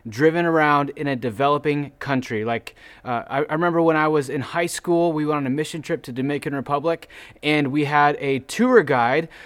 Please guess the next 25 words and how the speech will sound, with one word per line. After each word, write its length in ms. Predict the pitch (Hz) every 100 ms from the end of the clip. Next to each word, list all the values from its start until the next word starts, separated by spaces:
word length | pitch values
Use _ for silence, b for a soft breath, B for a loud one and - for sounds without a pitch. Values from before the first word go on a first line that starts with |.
| B
who 120 | 165
was 140 | 151 -
taking 380 | 190 175 170 165
us 180 | 156
from 540 | - 160 160 170 175 143
the 240 | 151 151
airport 640 | 156 160 151 151 147 147 -
to 220 | - 156
the 80 | 143
place 360 | - 151 143
where 120 | 143 135
we're 140 | 135
going 280 | 131 131 131
to 100 | 131
be 240 | 127 123 B B B
working 500 | 123 139 131 139 139
and 160 | 131 123
serving. 400 | - 156 131 113
And 120 | 120
it 200 | 151 -
was 440 | 139 135 139 135 -
a 340 | 131 120 123 117 B B
fairly 640 | - - 190 196 190 175
emotionally 680 | 170 165 170 170 170 165 165
exhausting 720 | 147 127 151 147 - 160 151